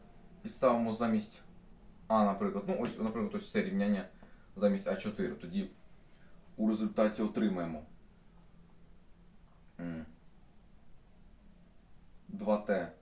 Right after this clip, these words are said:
відняти три помножити на чотири, це буде відняти дванадцять дорівнює мінус шість.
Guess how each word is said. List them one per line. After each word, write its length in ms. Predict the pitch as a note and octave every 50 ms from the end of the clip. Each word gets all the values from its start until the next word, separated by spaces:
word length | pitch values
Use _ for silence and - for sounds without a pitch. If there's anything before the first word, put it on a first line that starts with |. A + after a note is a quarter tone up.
| - - - - - - - - - - - - - - - - - - - - - - - - - - - - - - - - - - - - - - - - - -
відняти 480 | G3 G#3+ G#2+ A2 A2 G#2+ F#2+ - - - -
три 180 | - B2+ A#2+ A2
помножити 500 | - - G#2+ G#2+ G#2+ G#2+ G#2 - - G#2+
на 100 | G#2 G#2
чотири, 300 | - - - - G#2 -
це 140 | - - G2
буде 240 | F#2+ F#2+ G2+ G2 F#2+
відняти 360 | G2 G2 F#2+ G2 G2 F#2 F#2
дванадцять 560 | F2+ - G2+ G#2 B2 D3+ F3+ - - G3 -
дорівнює 420 | - A2 G#2 G#2+ G#2 G#2+ G#2+ G#2+ G#2+
мінус 300 | G#2 G#2 G#2 G#2 - -
шість. 360 | - - G#2 G#2 - -